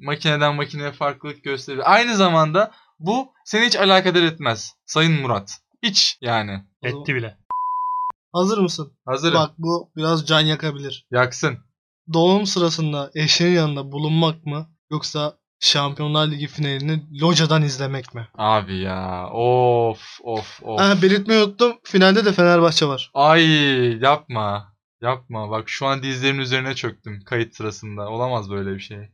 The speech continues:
Speaker 2: Onu nasıl başardın lan?
Speaker 1: Abi, çok zor soru.
Speaker 2: Zor diyor abi. Murat, görüyor musun?
Speaker 1: Çok zor soru.
Speaker 2: Eşini, çocuğunu bırakıyor, Fener'e gidiyor.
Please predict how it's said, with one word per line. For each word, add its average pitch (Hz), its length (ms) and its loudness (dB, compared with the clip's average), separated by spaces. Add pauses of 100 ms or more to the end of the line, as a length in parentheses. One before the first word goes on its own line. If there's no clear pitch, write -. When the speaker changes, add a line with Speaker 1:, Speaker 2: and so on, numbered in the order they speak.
(580)
Speaker 2:
Onu 214 200 2
nasıl 208 260 4
başardın 180 560 4
lan? 190 260 0 (200)
Speaker 1:
Abi, 127 280 0
çok 135 280 -2
zor 117 200 -2
soru. 107 380 -6 (440)
Speaker 2:
Zor 160 320 2
diyor 156 180 0
abi. 135 260 -6
Murat, 151 300 -2
görüyor 170 320 2
musun? 156 160 -4
Speaker 1:
Çok 139 300 2
zor 113 240 0
soru. 123 200 0
Speaker 2:
Eşini, 196 440 6
çocuğunu 190 600 4
bırakıyor, 196 540 4 (600)
Fener'e 175 380 4
gidiyor. 143 420 -4